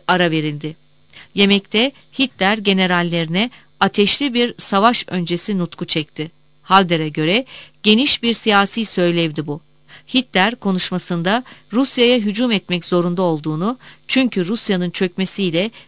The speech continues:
İngiltere'nin de teslim olacağını önemli belirtti. Ama kana susamış olan Führer'in çok daha önemli bir noktayı belirtmesi gerekiyordu.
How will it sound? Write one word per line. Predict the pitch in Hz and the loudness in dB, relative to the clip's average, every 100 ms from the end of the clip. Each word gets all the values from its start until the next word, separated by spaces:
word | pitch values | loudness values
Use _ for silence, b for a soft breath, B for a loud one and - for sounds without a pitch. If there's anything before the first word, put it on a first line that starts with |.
| _ | _
İngiltere'nin | 208 202 214 240 254 247 240 | -2 0 0 2 2 2 0
de | 240 | -2
teslim | 240 208 - 233 | 0 -2 -2 -2
olacağını | 196 170 160 170 165 196 - - | -2 -2 -2 -2 -2 -4 -6 -2
önemli | 190 214 196 190 | 2 2 2 0
belirtti. | 175 156 147 - 139 - _ _ B B _ | -2 -4 -6 -12 -16 -16 _ _ B B _
Ama | 214 208 220 277 b _ | 4 6 4 0 b _
kana | 214 214 277 | 0 2 0
susamış | 220 - 214 220 202 | -4 -4 -2 -2 -2
olan | 175 170 | 0 0
Führer'in | 170 220 185 160 196 247 B B | -2 0 0 0 -2 -6 B B
çok | - 285 - | -2 -2 0
daha | 226 233 - | 0 2 2
önemli | 202 196 202 240 240 | 0 2 2 0 -2
bir | 220 | 0
noktayı | 196 185 - 190 175 | -2 -2 -2 -2 0
belirtmesi | 175 175 - 175 180 | 0 0 -4 -6 -4
gerekiyordu. | 160 156 151 160 147 147 | -4 -4 -4 -4 -4 -6